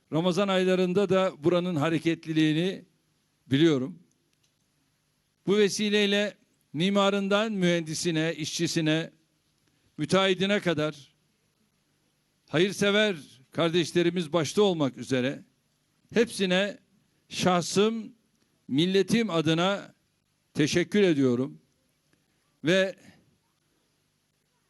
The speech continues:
Hacı Hafız Yusuf Yılmaz Mescidimizin tüm çevreye, tüm ümmete hayırlı olmasını Rabbimden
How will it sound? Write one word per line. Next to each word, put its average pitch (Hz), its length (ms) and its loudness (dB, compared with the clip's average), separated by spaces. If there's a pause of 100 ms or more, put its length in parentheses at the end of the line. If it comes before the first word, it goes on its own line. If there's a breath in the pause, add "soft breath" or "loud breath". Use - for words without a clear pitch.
Hacı 165 260 0
Hafız 196 760 -2 (260)
Yusuf 147 360 -2
Yılmaz 190 800 -2 (300)
Mescidimizin 156 1040 -2 (2250)
tüm 247 440 2
çevreye, 151 800 0 (580)
tüm 233 440 0 (460)
ümmete 185 680 0 (640)
hayırlı 196 360 4
olmasını 180 720 0 (500)
Rabbimden 185 800 0